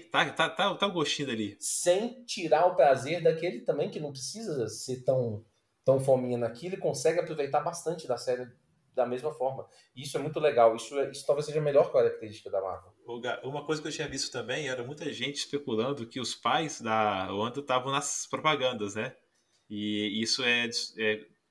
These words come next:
Speaker 1: É, assim, cai agora por, por, por, pelos pais dela estarem ali.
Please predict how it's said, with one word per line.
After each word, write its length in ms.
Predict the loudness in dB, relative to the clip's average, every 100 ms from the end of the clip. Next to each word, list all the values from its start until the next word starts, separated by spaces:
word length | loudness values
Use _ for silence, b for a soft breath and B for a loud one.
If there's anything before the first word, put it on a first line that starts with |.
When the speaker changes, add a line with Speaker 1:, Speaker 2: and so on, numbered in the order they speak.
| -10
Speaker 1:
É, 140 | -8
assim, 260 | -8 -10 -8
cai 260 | -2 0
agora 360 | 0 -2 -2 -2
por, 220 | -4 -10
por, 360 | -6 -2 -2 -4
por, 200 | -10 -10
pelos 220 | -6 -4
pais 240 | 0 0 2
dela 220 | 2 2
estarem 240 | 0 -2
ali. 260 | -2 -4